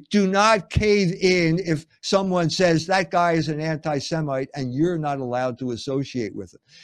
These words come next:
You play right into the Jews' hands when you do that, and that's why, uh, what Patrick did was so good, asserting a Catholic independence against these Jewish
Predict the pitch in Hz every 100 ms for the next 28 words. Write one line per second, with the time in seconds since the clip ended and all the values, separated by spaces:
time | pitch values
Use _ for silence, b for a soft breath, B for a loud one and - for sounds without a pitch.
0 | b 156 160 180 170 131 156 233 247 214
1 | 190 190 175 131 165 160 147 151 147 143
2 | 147 131 123 110 160 165 151 139 - B
3 | B 135 135 180 165 156 151 143 131 b
4 | b b b _ _ - 135 120 120 135
5 | 139 - 151 143 - 117 135 120 113 110
6 | - _ - - 135 139 131 117 127 -
7 | 156 156 143 123 - 117 - 160 160 -
8 | 143 139 123 117 147 131 117 107 107 120
9 | 107 - 107 90 123 110 98